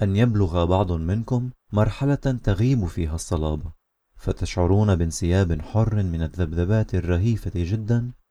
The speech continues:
يسري عبر جسدكم. تعجبون بهذا الإحساس المحبب الهني وتتمنون لو يدوم. آه، يا لهذه النعمة، يا للنشوة، كم طال انتظاري لهذه اللحظة،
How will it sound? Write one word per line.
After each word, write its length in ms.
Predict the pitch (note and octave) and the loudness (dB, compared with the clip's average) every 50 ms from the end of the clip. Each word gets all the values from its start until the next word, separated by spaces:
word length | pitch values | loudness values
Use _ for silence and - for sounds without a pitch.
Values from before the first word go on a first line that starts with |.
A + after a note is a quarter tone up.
| _ _ | _ _
يسري 460 | - G2 G2 F#2+ - - F2 G2 F#2+ F2+ | 0 2 2 2 0 -2 0 2 2 2
عبر 300 | D#2+ E2 D#2+ F2 F2 E2 | 2 2 2 0 0 0
جسدكم. 600 | D2 D#2+ D2+ - E2 D2+ D2+ D2 - - D2 C#2+ - - - _ _ _ _ _ _ _ _ _ _ _ _ _ - | 0 -4 -4 -4 -4 -4 -4 -6 -8 -12 -14 -14 -16 -20 -20 _ _ _ _ _ _ _ _ _ _ _ _ _ -4
تعجبون 600 | - G#2 G#2 G#2 G2+ A2 G2+ G#2 C3+ D3 C#3 A#2 | 0 2 2 4 4 4 4 4 2 2 2 2
بهذا 360 | F#2+ F2+ F2 E2+ F#2 F2+ D#2+ | 2 2 2 2 2 2 0
الإحساس 520 | D#2 D#2+ E2+ - - - - G2+ F#2 - - | -2 -4 -6 -8 -6 -4 -2 0 0 0 -2
المحبب 580 | E2+ D#2 D2+ - - A2 G2 F#2 F2 E2 D#2+ | -4 -4 -6 -6 -4 -4 -2 0 0 0 0
الهني 540 | E2+ D2+ D2+ D#2 D#2 F#2 A2 A#2+ B2 A#2+ A#2+ - _ _ _ _ _ - | 0 -2 -2 -2 0 2 2 0 0 -2 -6 -12 _ _ _ _ _ -2
وتتمنون 840 | F#2+ F#2+ A2 - - G#2 F#2+ F#2 F#2+ F#2 F#2 F#2+ A#2 C3 B2+ A#2 | 0 0 0 2 2 2 2 4 2 2 2 2 2 2 2 2
لو 200 | G#2+ F#2+ F2 D#2+ | 2 2 2 0
يدوم. 480 | E2 E2 E2 D#2+ D#2+ D2+ C#2+ C2+ C#2 D2 - - - _ _ _ _ _ _ _ _ _ _ _ _ _ | 0 -2 0 0 -2 -2 -4 -8 -12 -16 -20 -20 -20 _ _ _ _ _ _ _ _ _ _ _ _ _
آه، 440 | G2 F#2+ G2 G#2+ A2 G#2+ G#2+ G2+ F2+ | 0 2 4 4 4 2 2 2 2
يا 180 | E2+ F#2 G#2+ A2 | 2 2 4 4
لهذه 480 | G2+ G2 F#2 G2 A2 A2+ G2+ F#2+ F#2+ | 4 4 4 4 2 2 2 2 0
النعمة، 500 | F#2+ F2 F2+ A2+ B2 A#2+ A#2 G#2 F2+ E2+ - _ _ _ _ _ _ _ - | 0 0 0 0 0 0 0 0 -2 -4 -6 _ _ _ _ _ _ _ 0
يا 260 | A#2 B2+ C#3 C#3 C3+ | 2 4 6 6 6
للنشوة، 640 | B2 A2+ G#2+ G#2 G#2 A#2 A#2+ - - G2 F2 D#2+ D#2+ - _ _ _ _ _ _ _ - - | 6 4 4 4 4 2 2 2 0 -2 -2 -2 -4 -8 _ _ _ _ _ _ _ -6 -2
كم 180 | B2 A#2 A2 | 0 0 0
طال 420 | G2 - A#2+ B2 C3 C3 B2+ B2 A#2 | 0 2 4 4 6 6 6 4 4
انتظاري 600 | G#2+ G2+ - G#2+ G2+ F#2+ G2+ A#2 B2 A#2 G#2+ G2+ | 2 0 0 0 2 4 4 6 4 4 4 2
لهذه 460 | F2 F2 F2+ G2+ G2+ G2 E2 E2+ E2+ | 2 2 2 2 2 2 0 0 -2
اللحظة، 440 | E2 E2 E2+ F2+ F2 F#2 E2+ E2+ D#2+ | -2 -2 -2 -4 -4 -4 -6 -6 -8